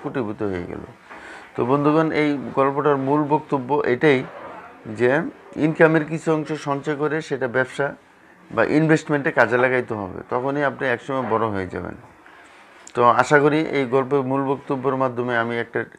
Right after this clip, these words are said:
lesson আপনাদেরকে দিতে পেরেছি যে সঞ্চয় করতে হবে। সঞ্চয় করার মাধ্যমে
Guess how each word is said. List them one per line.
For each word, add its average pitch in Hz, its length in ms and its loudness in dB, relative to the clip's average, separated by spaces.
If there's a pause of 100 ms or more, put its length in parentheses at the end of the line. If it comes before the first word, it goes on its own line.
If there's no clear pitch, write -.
(160)
lesson 120 420 2
আপনাদেরকে 117 580 -2 (420)
দিতে 113 320 -6
পেরেছি 120 480 -4 (580)
যে 120 120 -2
সঞ্চয় 131 420 2
করতে 131 280 -4
হবে। 127 220 -6
সঞ্চয় 131 380 -4
করার 131 260 0
মাধ্যমে 131 440 -6